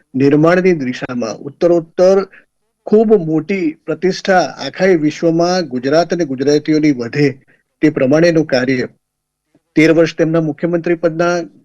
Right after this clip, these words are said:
સમય દરમિયાન અને પછીના હમણાંના દસ વર્ષ એમના પ્રધાનમંત્રીના સમયગાળા દરમિયાન થયું. ઉર્જા શક્તિની વાત કરીએ તો એ ગુજરાત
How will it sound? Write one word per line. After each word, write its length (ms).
સમય 220
દરમિયાન 440
અને 140
પછીના 600
હમણાંના 380
દસ 300
વર્ષ 200
એમના 220
પ્રધાનમંત્રીના 720
સમયગાળા 500
દરમિયાન 460
થયું. 340
ઉર્જા 280
શક્તિની 420
વાત 220
કરીએ 340
તો 340
એ 180
ગુજરાત 520